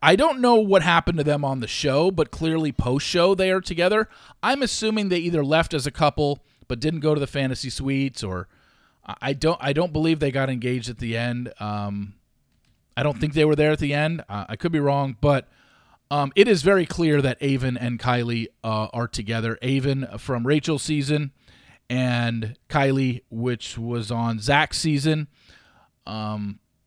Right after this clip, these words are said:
both of them on August tenth last week posted from the Jason Aldean concert in Charlotte, North Carolina.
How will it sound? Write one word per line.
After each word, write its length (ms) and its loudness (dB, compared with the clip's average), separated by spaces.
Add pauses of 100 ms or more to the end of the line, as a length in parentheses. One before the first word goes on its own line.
both 380 2
of 80 0
them 440 4
on 360 0
August 420 -2
tenth 420 0
last 360 0
week 360 2 (440)
posted 680 2
from 560 -2
the 460 -2 (100)
Jason 380 0
Aldean 540 0
concert 480 2
in 100 -4
Charlotte, 300 4
North 180 -2
Carolina. 640 0